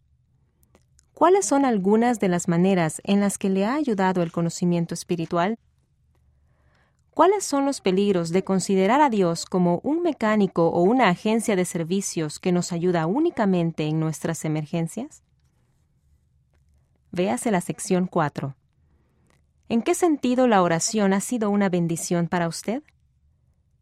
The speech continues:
En la sección cinco, el presidente Hunter nos enseña cómo crecer espiritualmente.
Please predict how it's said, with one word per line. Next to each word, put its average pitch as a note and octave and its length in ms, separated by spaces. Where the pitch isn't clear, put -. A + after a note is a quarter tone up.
En G#3 100
la F#3+ 100
sección B3+ 440
cinco, F#3 420
el F#3+ 100
presidente A3+ 640
Hunter F3 360
nos F3 200
enseña G3+ 400
cómo D4 380
crecer F#3+ 380
espiritualmente. D#3+ 1080